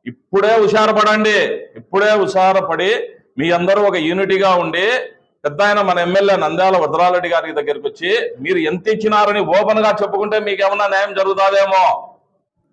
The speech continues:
లేదంటే మళ్ళీ మిమ్మల్ని విచారించేటోళ్ళు ఉండరు. అప్పుడప్పుడు సమయం వచ్చినప్పుడు మీకు ఇప్పుడు మేము ఇది చేసినామా అంటే ఎవరు ఉండరు.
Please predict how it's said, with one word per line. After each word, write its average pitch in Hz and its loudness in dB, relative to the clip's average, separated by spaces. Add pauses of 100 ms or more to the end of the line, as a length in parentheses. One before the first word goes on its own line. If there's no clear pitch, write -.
(280)
లేదంటే 208 2
మళ్ళీ 208 2
మిమ్మల్ని 202 0
విచారించేటోళ్ళు 220 0
ఉండరు. 208 2
అప్పుడప్పుడు 196 0
సమయం 208 -2
వచ్చినప్పుడు 202 -4 (420)
మీకు 180 -2
ఇప్పుడు 190 0
మేము 190 0
ఇది 185 0
చేసినామా 196 0
అంటే 196 0
ఎవరు 208 2
ఉండరు. 208 0